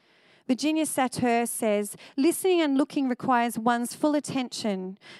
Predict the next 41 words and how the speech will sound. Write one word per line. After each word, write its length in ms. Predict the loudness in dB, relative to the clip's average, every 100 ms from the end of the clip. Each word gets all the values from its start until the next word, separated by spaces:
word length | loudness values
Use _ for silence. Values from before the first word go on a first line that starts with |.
| 0
We 80 |
make 240 | 2 2 2
a 60 |
heavy 360 | 0 2 4 4
price 540 | 2 2 4 2 0
for 80 | 0
not 240 | 2 2 0
seeing 420 | -2 0 2 0
and 80 | -2
hearing 400 | -2 0 -2 -2
accurately 760 | -4 -4 -4 -4 -2 -2 -2 -6 -12 -20 -2
as 160 | 0 0
we 120 | -2
end 240 | -2 0
up 160 | 0 0
making 380 | -2 -2 -2 -4
assumptions 920 | -4 -6 -8 -10 -8 -6 -6 -10 -14 -20 -8
and 160 | -4 -4
treating 380 | -2 -2 0 -2
them 160 | -4
as 160 | -6 -6
facts." 640 | -4 -4 -8 -18 -18 -18 _ _ -20 -2
If 160 | -2
we're 220 | 2 2 4
not 140 | 2
a 80 | 2
hundred 300 | 0 -4 -4
percent 420 | -6 -2 -2 -4 0
in 200 | 2 4
moments 580 | 4 2 0 0 -4
where 120 | 0 2
we're 100 | 0
paying 340 | 0 -2 -2
attention 440 | -2 -6 -8 -10
to 100 | -10
the 100 | -8
person 420 | -4 -2 -2 -4 -8
in 60 |
front 280 | -6 -4 -4
of 80 | -2
us, 400 | -2 -4 -12